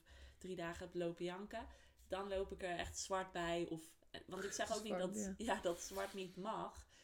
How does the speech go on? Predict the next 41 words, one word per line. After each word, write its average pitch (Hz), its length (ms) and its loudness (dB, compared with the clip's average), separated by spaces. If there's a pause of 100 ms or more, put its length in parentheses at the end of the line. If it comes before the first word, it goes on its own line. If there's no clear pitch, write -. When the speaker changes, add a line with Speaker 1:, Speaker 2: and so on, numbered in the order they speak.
(140)
Speaker 1:
Zwart 208 300 -4
heeft 202 220 -8
altijd 208 360 -2
zijn 175 140 -8
functie, 269 760 -6 (320)
eh, 180 360 -2 (120)
op - 200 -6 (100)
het 190 100 -6
moment 175 400 -4
dat 180 200 -8
je 190 80 -8
even 190 800 -10 (420)
moeilijk 214 340 -6
hebt - 160 -12
gehad, - 280 -10
bijvoorbeeld. 202 480 6
Speaker 2:
Mhm. 196 140 4 (840)
Speaker 1:
En 202 60 -4
dat 214 120 0
is - 60 -2
helemaal 220 220 0
oké. 196 460 0 (720)
Maar 226 140 -4
als 240 120 0
ik 233 100 -2
dan 233 160 -2
door 233 100 -2
de 226 60 -4
stad 277 200 -2
loop, 175 180 0
zie 240 160 0
ik 254 120 -2
ook 311 220 4
mensen 190 340 -2
kijken. 170 340 -2
Maar 220 100 -4
dan 233 200 -4
weet 269 300 2
ik - 120 -4
gewoon 165 460 -6
van, 202 340 -8